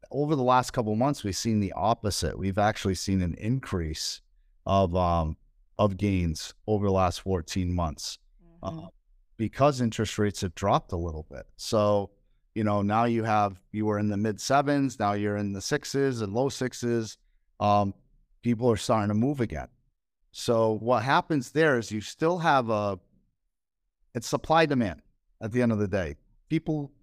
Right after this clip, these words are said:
Speaker 1: are saying, or they're hearing on the news that prices are gonna crash, or this is anything like two thousand eight. This is nothing like two thousand eight, has nothing to do with it.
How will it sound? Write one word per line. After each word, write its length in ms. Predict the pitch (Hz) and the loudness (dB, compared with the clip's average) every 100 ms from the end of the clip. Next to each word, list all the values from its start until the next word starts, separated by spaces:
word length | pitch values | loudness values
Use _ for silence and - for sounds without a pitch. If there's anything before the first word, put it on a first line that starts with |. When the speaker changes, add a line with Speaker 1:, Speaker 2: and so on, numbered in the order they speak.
| - | -4
Speaker 1:
are 160 | 107 | -4
saying, 500 | - 139 135 135 135 | -2 0 0 2 2
or 160 | 117 101 | 2 0
they're 120 | 95 | 0
hearing 280 | 110 123 120 | 0 0 2
on 100 | 107 | 2
the 80 | 104 | 2
news 280 | 117 123 | 0 0
that 160 | 110 92 | -2 -4
prices 380 | - 107 127 123 | -2 -2 0 -2
are 60 | |
gonna 180 | 113 113 | 0 -2
crash, 540 | - 110 110 110 107 98 | -2 0 2 2 -2 -4
or 220 | 92 87 - | -4 -6 -10
this 160 | 104 - | -10 -6
is 200 | 104 - | -6 -6
anything 400 | - 110 104 110 | -2 -2 0 0
like 200 | 101 98 | 0 -2
two 160 | - 101 | -4 -4
thousand 420 | - 98 98 98 | 2 2 2 0
eight. 300 | 95 98 - _ _ _ _ | -2 -4 -8 _ _ _ _
This 200 | - 120 | -6 -4
is 120 | 110 101 | -2 2
nothing 460 | 113 117 120 107 | 2 2 2 0
like 180 | 101 92 | 0 -2
two 160 | - 104 | -4 -2
thousand 400 | 107 98 95 101 | 2 0 0 -2
eight, 100 | 101 | -2
has 180 | 104 | -2
nothing 340 | 107 117 123 107 | 0 0 2 -2
to 80 | 98 | 0
do 140 | 117 | 0
with 140 | 110 | 0
it. 160 | 98 98 | -2 -8